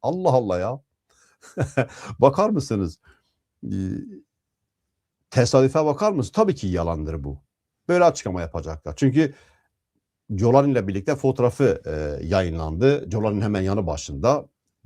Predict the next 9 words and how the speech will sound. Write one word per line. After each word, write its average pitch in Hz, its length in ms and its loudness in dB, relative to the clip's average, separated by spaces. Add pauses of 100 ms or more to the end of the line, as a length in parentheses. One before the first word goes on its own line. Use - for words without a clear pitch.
daesh 110 280 2
elemanı, 78 600 -4 (500)
daesh 101 380 2
ile 110 160 -2
birlikte 95 420 -2
birçok, 113 340 0 (140)
e, 80 440 -6
şeye 101 300 0
katılmış 98 600 -4